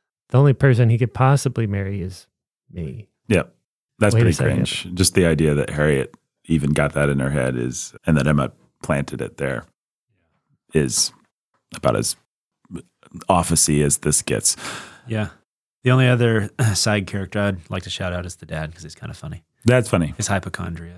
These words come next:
Speaker 3: is one of the funnier dad figures.
Speaker 2: Mm-hmm.
Speaker 3: And he's kinda got the Mister Bennett quality without being just completely
Speaker 1: But
Speaker 3: aw-, awful.
Speaker 1: I, I really like the former governess's husband. Just
Speaker 2: Yeah.
Speaker 1: the, that couple.
Speaker 3: Yeah.
Speaker 2: Mister
Speaker 1: It's pretty
Speaker 2: Weston? Are they the
Speaker 1: Yeah, the
Speaker 2: Westons?
Speaker 1: Westons.
Speaker 3: Yeah,
Speaker 1: That's
Speaker 3: yeah,
Speaker 1: what I was
Speaker 3: yeah.
Speaker 1: looking for.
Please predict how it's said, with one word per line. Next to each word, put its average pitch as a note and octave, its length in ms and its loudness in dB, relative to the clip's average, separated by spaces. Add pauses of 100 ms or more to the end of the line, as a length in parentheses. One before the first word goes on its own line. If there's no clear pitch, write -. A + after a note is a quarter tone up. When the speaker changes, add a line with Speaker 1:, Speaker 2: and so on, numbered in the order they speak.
Speaker 3:
is G#2 200 -20
one G2+ 120 -10
of E2+ 60 -10
the F2 60 -14
funnier F2 340 -8
dad E2 260 -8
figures. F2 300 -10
Speaker 2:
Mm-hmm. E2+ 260 2 (300)
Speaker 3:
And B2+ 120 4
he's C3 120 4
kinda C3+ 240 4
got B2 200 4
the A#2 60 -2
Mister A2 260 -4
Bennett G#2 280 -4
quality G2+ 400 -8
without F2+ 340 -6
being E2+ 280 -8
just - 200 -18
completely D#2 600 -16 (500)
Speaker 1:
But - 300 0 (100)
Speaker 3:
aw-, - 80 -10 (100)
awful. - 220 -8
Speaker 1:
I, D3+ 60 4
I - 40 6
really D3 220 6
like A#2+ 320 2
the A#2 420 2 (180)
former C3 360 0
governess's A2+ 1120 -2
husband. G#2+ 600 -6 (460)
Just - 140 -4
Speaker 2:
Yeah. E3+ 280 4
Speaker 1:
the, D#2+ 80 -10
that B2 240 -4
couple. A2+ 520 -6 (200)
Speaker 3:
Yeah. G#3+ 180 -10 (320)
Speaker 2:
Mister - 0 -
Speaker 1:
It's G#2+ 120 0
pretty G#2 100 2
Speaker 2:
Weston? C#3 380 0
Are G2+ 80 -4
they A2 120 0
the G2+ 100 -2
Speaker 1:
Yeah, C#3 140 6
the C#3 100 2
Speaker 2:
Westons? A#2 600 0
Speaker 1:
Westons. B2 120 -16
Speaker 3:
Yeah, C#3 100 -6
Speaker 1:
That's A2+ 180 0
Speaker 3:
yeah, C#3 60 4
Speaker 1:
what B2+ 40 4
I - 20 4
was A#2+ 100 2
Speaker 3:
yeah. - 40 -2
Speaker 1:
looking A#2+ 160 -2
for. A#2+ 300 -6